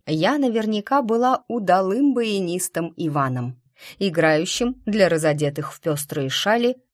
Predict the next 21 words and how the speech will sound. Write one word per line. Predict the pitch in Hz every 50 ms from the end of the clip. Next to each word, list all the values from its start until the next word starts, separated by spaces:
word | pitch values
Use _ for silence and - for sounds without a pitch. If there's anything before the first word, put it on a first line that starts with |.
| _ _
деревенских | 165 156 202 226 262 233 196 139 131 127 - - 156 143 147
баб. | 156 147 139 123 113 _ - - _ _ _ _ _ _ _ _ _ -
Они | 156 175 175 151
плясали | 143 143 135 135 131 - - 220 277 320 277 247
вокруг | 208 185 175 - 175 170 151 -
меня, | 165 165 165 170 165 156 147 143 147 _ _ _ _ _ _ -
разрумяненные, | 160 175 170 151 165 160 160 151 151 175 220 247 214 170 156 156 156 156 151 151 151 _ _ _ _ _ _ _
а | 175 190
я | 262 392 403
наяривал | 320 254 233 214 180 214 247 254 240 247 220 226 220
на | 214 190 170 165 165
баяне, | 160 156 151 143 143 135 139 139 139 131 131 139 - _ _ _
щерил | _ - - - 220 220 220 180 151 147 147
улыбку | 151 147 147 185 220 - - - 156
в | 151 - _
пышные | - 180 160 - - 160 156 151 147
чёрные | 147 - - 175 160 160 156 156 147 143
усы, | 127 131 - - - 208 220 240 240 _ - _ _ _ _ _ _
а | _ 160
сам | 156 - - 269 330 339 269 175
думал, | 147 143 143 135 123 120 120 123 -